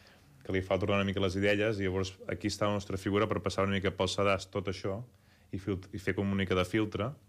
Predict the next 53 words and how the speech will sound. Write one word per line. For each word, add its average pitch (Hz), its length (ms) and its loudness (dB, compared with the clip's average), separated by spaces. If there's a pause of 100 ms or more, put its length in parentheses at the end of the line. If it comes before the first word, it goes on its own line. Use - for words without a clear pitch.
(1000)
i 104 120 2
mirar 95 240 2
d'aconsellar 95 520 0
el 95 80 0
vi 95 140 0
que 101 120 -2
més, 87 240 -2
eh, 82 680 -4 (140)
li 85 80 -2
pugui 87 300 0
agradar 87 260 2
en, 87 40 -4 (120)
en 85 80 -4
el, 82 180 -2
en 87 80 -4
el 85 100 -4
client, 87 340 -2
no? 87 160 -2
Però 87 180 0 (180)
avui 90 220 0
en 98 140 2
dia, 98 200 4
eh, 85 640 2
quedo 87 160 -2
sorprès 87 500 -4
de, 98 100 2 (140)
del 82 200 -2
nivell 82 280 -2
de, 87 140 0 (180)
del 82 140 0
client, 87 300 0
que 92 80 0
abans 80 180 0
no 87 80 -6
hi 80 100 -2
era, 85 120 -2
això. 78 320 -6
Això, 76 160 -8
el 76 40 -6
client 85 380 -2 (680)
abans 87 360 0
era 90 380 2
consumidor 92 400 -2
de 87 60 0
vi, 90 140 0
però 98 140 -2
potser 90 300 -4
no, 87 140 -2
no, 87 160 -4
no 90 100 -2
hi 87 60 0
entenia, 87 440 0
no? 113 220 -4